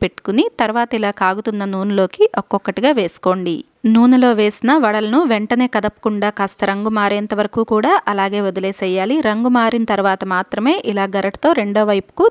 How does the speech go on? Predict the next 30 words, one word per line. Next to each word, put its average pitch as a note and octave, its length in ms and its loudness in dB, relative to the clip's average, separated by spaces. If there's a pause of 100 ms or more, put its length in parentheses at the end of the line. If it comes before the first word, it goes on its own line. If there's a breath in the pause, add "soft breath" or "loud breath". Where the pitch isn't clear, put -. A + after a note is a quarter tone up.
తిరగేయాలి. F3 580 -2 (600 soft breath)
ఇలా A3+ 220 2
రెండు G#3+ 260 -2
వైపులకు A3+ 400 -2 (100)
తిప్పుకుంటూ G#3+ 540 -2 (320)
వడ G#3 120 0 (140)
రెండు G#3+ 240 -2
వైపులా G#3+ 340 0 (100)
ఒకే G#3+ 180 -4 (100)
రంగులో G3+ 360 -2
వచ్చేంత G3 460 -8
వరకు G3 220 0 (120)
మంచిగా G#3 400 -4 (100)
కాలనివ్వాలి. F3+ 600 -2 (540)
ఇలా A3 260 4
రంగు G#3+ 260 0
మారేంత G#3+ 420 0
వరకు G#3 320 -4
కూడా G#3+ 200 0 (100)
వడలను G3 380 -2 (120)
నూనెలో F#3+ 320 -2 (120)
బాగా F3+ 320 0
వేయించుకుని F#3+ 520 -2 (540 soft breath)
వేగిన B3 380 4
వడలను G3 340 0 (140)
తీసుకుని G3+ 420 -2 (200)
ఒక - 180 -6
ప్లేట్లోకి F3 580 -2
పెట్టేసుకోండి. F3+ 680 -4 (380 soft breath)
ఇలాగే A3+ 300 2